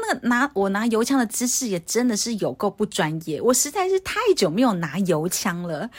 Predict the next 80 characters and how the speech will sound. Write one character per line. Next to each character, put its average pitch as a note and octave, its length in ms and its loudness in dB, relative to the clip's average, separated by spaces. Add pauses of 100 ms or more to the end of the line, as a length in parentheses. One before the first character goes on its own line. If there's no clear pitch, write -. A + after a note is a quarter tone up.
(220)
然 G#3 120 6
后 E4 120 4
我 A3 120 4
就 G3+ 100 0
可 G#3+ 160 -2
以， G3+ 120 -2
可 G#3+ 120 -2
以 A3 140 0
很 F#3 160 -2
明 D#3+ 300 0
显 D#3+ 220 0
的 C#3 100 -8
感 B2+ 240 -10
觉 C#3 200 -6
到 D#3+ 160 -6
那 E3 80 -8
个 D#3 100 -6
服 D3 180 -8
务 F3 100 2
员 C#3 220 -2
感 - 200 -6
到 D3+ 120 -4
非 D#3 260 -6
常 D3 140 -8
的 C#3 120 -6
紧 C3+ 260 -8 (120)
张， - 400 -10 (320)
他 E3+ 100 -4
就 F#3+ 120 -2
跟 F#3 120 -2
我 F3+ 80 -4
说 G3+ 180 -4 (200)
：“你 F3 80 -2
要 G3+ 100 0
先 B3 260 0
把 - 200 -8
那 F#3 80 -6
个 D3+ 200 -8
东 F3 220 -4
西 E3+ 160 -8
给 D3+ 100 -6
搬 D3 280 -2
起 - 240 -4
来， - 260 -14
就 E3 80 -6
是 F3+ 80 -2
他 F#3 140 -4
有 - 160 -10
一 - 40 -14
个 - 180 -12
按， E3 140 2 (140)
那 F3 100 -10
个， D3+ 160 -6 (100)
那 - 100 -10
个 C3 240 -6
一 E2 80 -14
个 - 100 -8
板 - 300 -4
子 - 160 -10
嘛， - 100 -12
你 D#3+ 60 -8
要 E3 60 -6
先 E3+ 120 -8
把 D3 80 -10
它 C#3+ 80 -10
搬 D3+ 260 -4
起 - 200 -6
来 - 240 -16
才 D#3+ 100 -4
可 F3 100 -6
以 D3+ 120 -2
加 C3+ 300 -6
油。” - 240 -8 (360)
然 G3 120 2
后 G#3+ 60 4
他 A3 60 -6
还 F3+ 180 0
特 - 240 -4
别 E3 160 -2
的 D#3+ 160 -4